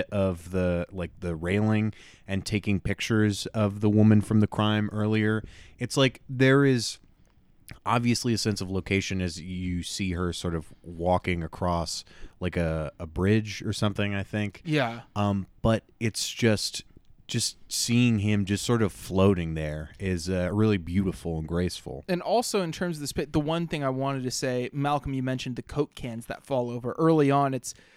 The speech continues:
Speaker 2: you know, uh, on his way to shoot this crime scene, or really once he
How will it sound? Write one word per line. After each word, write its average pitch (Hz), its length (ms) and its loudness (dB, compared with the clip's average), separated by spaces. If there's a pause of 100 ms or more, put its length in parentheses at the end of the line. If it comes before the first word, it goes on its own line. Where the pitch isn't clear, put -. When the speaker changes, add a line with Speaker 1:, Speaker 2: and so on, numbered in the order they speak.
(160)
Speaker 2:
you 156 80 -6
know, 143 140 4
uh, 165 180 0 (140)
on 160 160 4
his 160 180 0
way 135 320 4
to 127 80 0
shoot 120 240 -6
this 120 160 -8
crime 131 380 0
scene, 117 380 -8
or 123 120 -6
really 156 220 -2
once 120 220 -8
he 139 60 -8